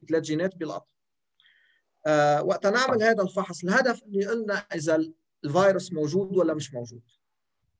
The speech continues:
Speaker 1: ما الهدف من الفحص؟ إنه يقول لنا قديش كمية الفيروس وقديش صار له الواحد منصاب. أوكي؟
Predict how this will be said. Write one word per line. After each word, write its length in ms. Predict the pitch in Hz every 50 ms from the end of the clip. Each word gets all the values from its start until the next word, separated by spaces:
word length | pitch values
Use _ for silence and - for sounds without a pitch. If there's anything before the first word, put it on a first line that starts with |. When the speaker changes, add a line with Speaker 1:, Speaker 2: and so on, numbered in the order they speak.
| _ _ _ _ _ _ -
Speaker 1:
ما 180 | 170 190 226 269
الهدف 500 | 254 214 240 233 233 202 - - - 185
من 120 | 175 170
الفحص؟ 420 | 165 - - 196 190 190 190 -
إنه 140 | - 156 160
يقول 160 | 160 - 185
لنا 160 | 185 170 156 131
قديش 320 | 143 143 170 175 175 -
كمية 280 | 156 151 151 165 165 151 -
الفيروس 580 | 139 135 147 151 156 160 151 156 156 - - -
وقديش 420 | - 135 135 135 151 165 175 165 -
صار 220 | - 160 151 147
له 80 | 143 139
الواحد 460 | 139 139 143 143 139 135 123 127 127
منصاب. 300 | 127 120 - 104 - - _ _ _ _ _ _ _ _ _ _ _ _ _ _ _ _ _ _ _ _ _ -
أوكي؟ 160 | 147 185